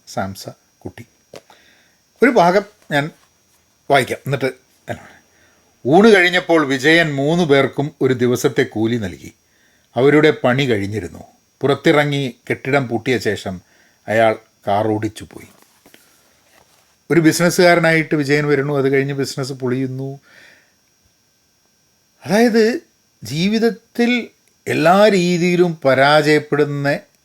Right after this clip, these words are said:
ഒരു വ്യക്തി. എൻ്റെ ജീവിതത്തിൽ ഒരു ഇടവേള ഈ വിജയനെ പോലെയാണെന്നുള്ളത് എനിക്ക് തോന്നിയിട്ടുണ്ട്. പക്ഷെ എന്നാലും നമുക്ക് ഭയങ്കര ചിന്തകളൊക്കെ,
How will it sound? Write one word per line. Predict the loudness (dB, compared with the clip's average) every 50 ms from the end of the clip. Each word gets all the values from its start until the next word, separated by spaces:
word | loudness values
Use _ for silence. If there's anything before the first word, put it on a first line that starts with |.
| _ _ _ _ _ _ _ _ -12
ഒരു | -8 -8 -8
വ്യക്തി. | -8 -10 -14 _ _ -20 -20 -20 _ _ _ _ _ _ _ _ _ _ _ _ _ _ _ _ _ _ _ _ _ _ _ _ _ _ _ _ _ _ _ _ _ _ _ _ _ _ _ _ _ _ -2
എൻ്റെ | -2 0 0 0 -2
ജീവിതത്തിൽ | -2 -2 -4 -2 0 0 0 0 -2 -2 -2 -2 0 0 0 -2
ഒരു | -2 0 0 -2 -2 -4 -6 _ _ _ _ _ _ _ _ -8
ഇടവേള | -4 0 0 2 2 2 2 2 2 0 -2 -4 -8 _ _ _ _ _ _ _ _ _ _ _ _ _ _ _ _ _ _ _ -6
ഈ | -4
വിജയനെ | -2 -2 -2 0 0 0 0 0 -2
പോലെയാണെന്നുള്ളത് | -4 -4 -6 -6 -4 -2 -2 -4 -4 -6 -6 -8 -8 -10 -10
എനിക്ക് | -12 -14 -16 -18 -20
തോന്നിയിട്ടുണ്ട്. | -20 -20 -20 -20 -20 _ _ -20 -20 _ _ _ _ _ _ _ _ _ _ _ _ _ _ _ _ _ _ _ _ _ _ _ _ _ _ _ _ _ _ _ _ _ _ _ _ _ _ _ _ _ _ _ _ _ _ _ _ _ _ -4
പക്ഷെ | -2 0 2 2
എന്നാലും | 4 4 4 4 4 2
നമുക്ക് | 0 0 -2 0 2
ഭയങ്കര | 2 2 2 2 2 0 -2 -2 0 2 2 4 4 2 0 -2 -8 _ _ _ _ _ _ _ _ _ _ _ _ -8
ചിന്തകളൊക്കെ, | -6 -4 0 0 0 0 0 -4 -6 -12